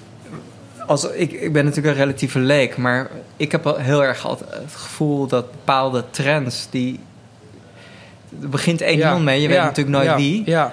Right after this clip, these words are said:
Speaker 1: Maar, eh, noem het bijvoorbeeld vergeten groenten, wa-, was op een gegeven moment zo'n
Speaker 2: Mhm.
Speaker 1: ding. Of een
Speaker 2: Ja.
Speaker 1: open barbecue in je keuken.
Speaker 2: Ja.
Speaker 1: Of, eh, schuimpjes.
Speaker 2: Ja.
Speaker 1: Of, nee, weet je, je noemt, jij, jij weet het beter dan ik.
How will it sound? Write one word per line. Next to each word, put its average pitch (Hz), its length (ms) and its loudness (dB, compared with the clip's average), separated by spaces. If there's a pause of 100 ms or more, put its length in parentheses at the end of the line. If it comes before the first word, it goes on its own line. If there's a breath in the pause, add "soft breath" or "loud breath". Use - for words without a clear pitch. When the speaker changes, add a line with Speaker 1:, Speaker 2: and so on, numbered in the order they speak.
(120)
Speaker 1:
Maar, 127 380 2
eh, 135 360 -2
noem 139 300 2
het 131 280 -2
bijvoorbeeld 135 420 -6
vergeten 131 520 -2
groenten, 127 440 0
wa-, 110 260 -2
was 123 160 -6
op 135 60 -6
een - 60 -14
gegeven - 240 -4
moment 139 60 2
zo'n 139 140 4
Speaker 2:
Mhm. 139 40 2
Speaker 1:
ding. 110 340 0
Of - 220 -4
een 127 100 -2
Speaker 2:
Ja. 139 160 2
Speaker 1:
open 139 220 0
barbecue 127 580 2
in 110 80 -2
je 110 100 -2
keuken. 107 460 -2 (100)
Speaker 2:
Ja. 139 220 0
Speaker 1:
Of, 135 300 -6
eh, 135 440 0 (340 loud breath)
schuimpjes. 123 920 -2
Speaker 2:
Ja. 143 160 2
Speaker 1:
Of, 131 140 -4
nee, 127 300 -2
weet 151 180 -2
je, 156 140 -2
je 160 60 0
noemt, 175 260 2
jij, 151 120 2
jij 151 260 2
weet 147 200 2
het 147 120 -2
beter 143 280 2
dan 127 160 2
ik. 147 260 -2